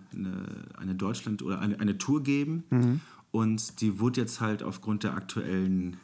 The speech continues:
Speaker 1: äh, Geschehnisse halt verschoben und ein, um ein Jahr. Ähm,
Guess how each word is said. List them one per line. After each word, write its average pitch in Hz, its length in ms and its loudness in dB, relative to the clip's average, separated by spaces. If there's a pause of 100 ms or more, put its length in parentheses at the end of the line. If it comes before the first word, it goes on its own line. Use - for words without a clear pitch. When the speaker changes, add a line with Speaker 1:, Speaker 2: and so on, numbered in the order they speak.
(120)
Speaker 1:
äh, 87 460 -6
Geschehnisse 98 800 0 (300)
halt 92 260 -2
verschoben 127 580 2
und 117 160 0
ein, 110 160 0
um 110 200 0
ein 107 140 0
Jahr. 107 380 0 (500)
Ähm, 92 500 -4